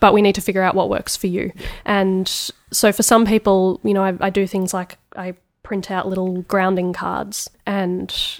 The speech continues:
Speaker 1: that's something that, you know, often <laughs> if you're a prisoner, you don't wanna be waving around your mental illness worksheets. It's
Speaker 2: Yeah.
Speaker 1: something that is often kept quite private.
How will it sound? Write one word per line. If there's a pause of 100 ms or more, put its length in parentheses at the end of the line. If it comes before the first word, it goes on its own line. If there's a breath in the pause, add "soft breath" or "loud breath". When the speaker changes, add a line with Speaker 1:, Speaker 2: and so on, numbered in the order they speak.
(200)
Speaker 1:
that's
something
that, (180)
you
know,
often
<laughs>
if
you're
a
prisoner,
you
don't
wanna
be
waving
around
your (320 loud breath)
mental
illness
worksheets.
It's
Speaker 2:
Yeah.
Speaker 1:
something
that (220)
is (120)
often
kept
quite (320)
private.